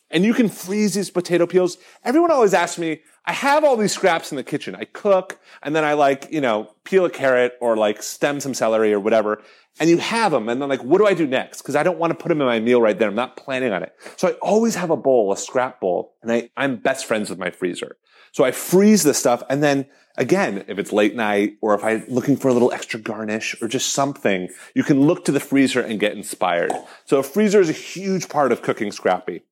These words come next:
Potato peels on here. And then I've got some garlic powder. And these are all dry herbs that you just already have in the cupboard. Some smoked paprika, chili,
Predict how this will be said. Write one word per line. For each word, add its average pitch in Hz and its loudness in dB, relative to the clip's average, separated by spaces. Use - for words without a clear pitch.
Potato 196 2
peels 196 2
on 151 -2
here. 143 -4
And 175 -2
then 190 2
I've 185 -2
got 165 2
some 135 -8
garlic 120 0
powder. 170 -2
And 143 -4
these 160 4
are 170 2
all 147 2
dry 139 2
herbs 113 0
that 123 -2
you 117 -6
just 117 -2
already 113 0
have 107 0
in 104 -10
the 104 -10
cupboard. 101 -6
Some 139 -4
smoked 147 0
paprika, 113 2
chili, 110 2